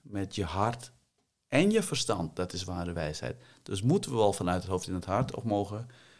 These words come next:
die twee stukken van ons als één geheel samenwerken?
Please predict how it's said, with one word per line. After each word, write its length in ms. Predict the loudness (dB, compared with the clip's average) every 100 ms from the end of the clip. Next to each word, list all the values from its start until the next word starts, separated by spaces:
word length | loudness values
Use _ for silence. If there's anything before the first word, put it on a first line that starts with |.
| _
die 160 | -12 -8
twee 560 | 0 6 6 6 2 -6 _ _
stukken 380 | 2 4 4 2
van 160 | 0
ons 320 | 0 0 -2 -2
als 220 | -2 0
één 240 | 4 4
geheel 420 | 4 0 0 0 -2
samenwerken? 760 | 4 6 8 8 8 6 -2